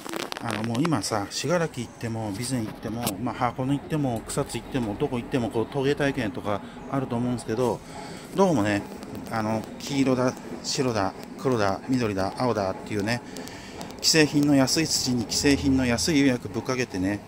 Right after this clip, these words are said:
焼いてね、こう、まあ、商売なんでね、まあ、それは、まあ、そうなんだろうけれども、そういうことばっかり、そういう公募しかないっすよね。でも、うちはもうそういうの、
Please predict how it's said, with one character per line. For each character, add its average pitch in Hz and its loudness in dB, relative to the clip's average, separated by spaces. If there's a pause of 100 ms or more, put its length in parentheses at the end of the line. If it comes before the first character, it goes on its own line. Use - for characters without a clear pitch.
焼 107 0
い 107 -10
て 117 -4
ね、 113 -4
こ 92 -2 (800)
う、 - -8
ま 143 0
あ、 - -2
商 240 4
売 180 6
な 107 2
ん 95 -2
で 95 -2
ね、 107 -2 (200)
ま 110 0
あ、 - -2
そ - -4
れ 143 2
は、 131 0 (100)
ま 127 -2
あ、 107 -6
そ 139 -4
う 131 0
な 117 0
ん 95 -2
だ 98 -4
ろ 92 -4
う 92 -6
け 95 -8
れ 90 -6
ど 87 -8
も、 98 -4 (100)
そ - -6
う - -2
い - -4
う - -4
こ 180 -4
と 113 0 (400)
ば 127 0
っ - -6
か - -4
り、 190 -4 (640)
そ - -4
う 156 -2
い 143 -6
う - -10
公 - -6
募 175 -4
し - -10
か 107 -8
な 107 -4
い 131 -4
っ - -10
す - -10
よ - -8
ね。 - -12 (880)
で 170 -4
も、 120 -2
う 123 0
ち - -6
は 151 0
も 147 0
う 123 -6
そ 151 -4
う 147 2
い - 2
う - 2
の、 92 -4